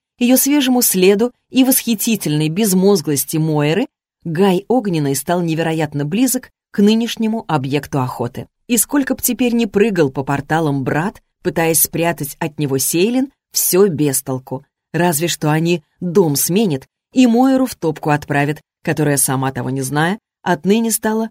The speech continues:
ходячим маячком Изыбичи. Завидев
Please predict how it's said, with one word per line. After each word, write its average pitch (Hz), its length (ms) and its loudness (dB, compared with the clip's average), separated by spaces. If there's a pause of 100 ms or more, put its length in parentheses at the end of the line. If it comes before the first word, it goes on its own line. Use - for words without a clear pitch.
(160)
ходячим 185 640 0
маячком 151 720 -2 (220)
Изыбичи. 139 720 -4 (960)
Завидев 254 500 2